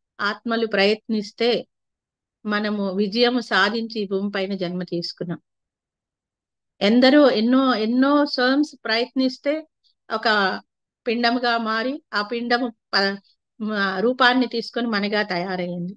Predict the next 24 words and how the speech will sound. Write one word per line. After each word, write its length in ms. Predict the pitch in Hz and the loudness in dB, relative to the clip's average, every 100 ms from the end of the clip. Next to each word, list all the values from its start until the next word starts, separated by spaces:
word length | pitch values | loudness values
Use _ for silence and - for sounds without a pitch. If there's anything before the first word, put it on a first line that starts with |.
| 202 | -2
దానికి 380 | 202 220 254 240 | 0 2 0 0
మనం 300 | 226 214 208 | -2 -2 0
gratitude 600 | 190 190 208 - 180 180 | -2 -2 -6 -4 -6 -4
తెలియజేయాలి. 720 | 180 180 175 165 165 160 202 _ _ _ _ _ | -2 0 0 -2 -2 -6 -10 _ _ _ _ _
అలాగే 420 | 220 254 262 277 | 2 4 4 4
ఆ 140 | 247 202 | 4 2
తల్లిదండ్రులు 680 | - 220 226 226 208 180 - | -2 -2 0 -2 -2 -6 -6
ఎంతో 440 | 233 254 269 277 269 | -4 -2 0 2 2
ప్రేమనిచ్చారు 720 | 254 233 240 240 214 196 185 | 4 2 2 -2 -4 -4 -4
మనకి. 360 | 175 170 - - _ _ _ _ _ _ _ _ _ _ _ - | -6 -8 -12 -18 _ _ _ _ _ _ _ _ _ _ _ -4
ఆ, 60 | 214 202 | -2 0
అనంతమైన 760 | 208 233 277 277 269 262 254 | 0 2 2 2 2 2 0
ప్రేమని 420 | 240 226 247 247 | 0 -2 -2 -4
ఇచ్చారు. 300 | 208 - 196 | -6 -4 -6
తల్లిదండ్రుల 640 | 190 214 247 254 254 254 247 | -2 2 2 4 2 2 0
ప్రేమ 460 | 247 262 269 285 | 0 0 0 -4
ఈ 160 | 269 247 - _ - | -4 -6 -12 _ -8
విశ్వం 340 | 240 - 247 | -8 -4 -4
అంత 180 | 226 220 | -2 -4
గొప్పది. 500 | 214 220 220 233 165 _ _ _ _ - | -4 -4 -2 -4 -4 _ _ _ _ -6
దానికి 380 | 190 226 294 294 | -4 0 0 0
మనం 280 | 254 247 226 | 0 0 0
gratitude 720 | 214 208 240 - 240 208 214 | -4 -2 -6 -2 -4 -4 -6
చెప్పుకోవాలి. 640 | 202 - 196 175 165 | -6 -2 0 0 -4